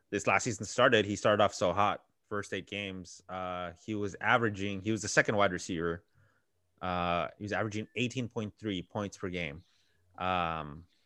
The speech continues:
and then remember, like, all the hype stuff that was coming out on him? Like, it was deserved, absolutely. But they were already calling him, like,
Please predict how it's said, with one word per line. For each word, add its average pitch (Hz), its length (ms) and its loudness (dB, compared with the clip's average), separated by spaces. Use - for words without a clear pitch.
and 120 120 2
then 127 120 6
remember, 139 340 10
like, 127 160 10
all 117 160 10
the 107 120 8
hype 123 260 4
stuff 131 240 0
that 120 80 4
was 117 100 2
coming 123 240 -2
out 120 160 6
on 117 100 6
him? 131 200 6
Like, 131 200 6
it 240 160 12
was 277 160 12
deserved, 117 420 10
absolutely. 107 520 4
But 98 160 2
they 151 80 10
were 175 140 10
already 123 300 12
calling 104 380 4
him, 92 200 0
like, 87 300 2